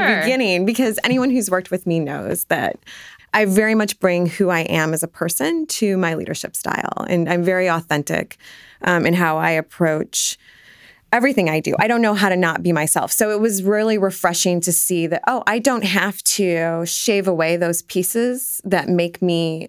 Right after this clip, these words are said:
Speaker 2: a unique person to be a leader.
Speaker 1: Mm-hmm.
Speaker 2: I can bring those with me and use them as strengths. And I can also, it's okay not to know everything,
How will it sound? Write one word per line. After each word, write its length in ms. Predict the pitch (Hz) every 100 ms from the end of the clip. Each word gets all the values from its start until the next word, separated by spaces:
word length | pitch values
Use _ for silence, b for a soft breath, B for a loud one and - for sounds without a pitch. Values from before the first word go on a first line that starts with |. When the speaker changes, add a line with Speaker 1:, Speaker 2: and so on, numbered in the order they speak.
| -
Speaker 2:
a 80 | 175
unique 460 | 165 165 156 -
person 440 | - 175 - 277 294
to 100 | 262
be 180 | 202 170
a 60 |
leader. 400 | 151 123 - 170 - _ _
Speaker 1:
Mm-hmm. 260 | 202 196 185 190 - -
Speaker 2:
I 80 |
can 180 | 202 202
bring 200 | 185 175
those 180 | 170 165
with 160 | 165 170
me 180 | 170 151
and 200 | 175 165
use 200 | 170 165
them 340 | 151 147 156 b b b -
as 140 | 175
strengths. 520 | - - 392 - - -
And 120 | 254
I 60 | 254
can 120 | 262
also, 540 | 220 226 220 196 185 b b -
it's 120 | -
okay 240 | 214 233
not 200 | 214 185 190
to 80 |
know 160 | 202 160
everything, 520 | 180 240 262 302 330